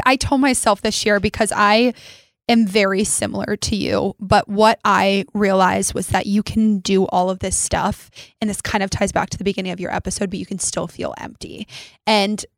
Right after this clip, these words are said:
my mentor basically was like, "You're gonna be forty years old. You're gonna have a multi-million dollar business. You're gonna be sitting on a big house and you're gonna be lonely." And I always knew that I wanted to get married and I always knew I wanted to have kids. My parents didn't get married till they were older. And so I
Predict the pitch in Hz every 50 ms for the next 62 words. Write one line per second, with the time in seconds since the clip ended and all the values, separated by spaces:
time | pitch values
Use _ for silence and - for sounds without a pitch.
0 | _ _ _ _ _ _ _ _ _ _ _ _ - 240 233 220 220 214 208 220
1 | 240 - - 214 - - 185 190 202 196 - - - 208 190 - 185 - 202 190
2 | - - - 220 226 - 247 233 247 233 233 233 - - 226 202 196 196 202 196
3 | 185 - 170 185 196 196 196 - 202 202 180 202 185 190 190 180 190 196 - -
4 | 226 208 196 190 196 190 180 170 - 185 - 247 247 - 247 233 - - 214 208
5 | 208 202 190 180 180 - - - 226 196 196 190 180 180 170 170 156 - - _
6 | _ - 208 190 190 - 147 - - - - 262 262 247 240 - - 226 208 185
7 | - - - - - _ _ _ _ - 226 214 262 262 240 226 247 214 202 185
8 | 185 170 - - 117 73 - - 87 - - _ - 247 247 240 - 240 240 262
9 | 277 277 - _ _ _ _ _ _ _ _ - 247 240 233 240 247 233 196 202
10 | 190 185 196 185 190 185 185 180 190 190 190 - - - 196 - 185 180 190 190
11 | 190 185 185 196 - 196 190 190 196 196 180 175 185 180 175 180 185 185 - -
12 | - 196 - - - 233 220 214 - - - 254 254 240 - - 226 208 - 180
13 | - 180 185 180 - - 180 - - - - - - - - - 220 - - -
14 | - - - - _ - 220 214 - - 220 196 -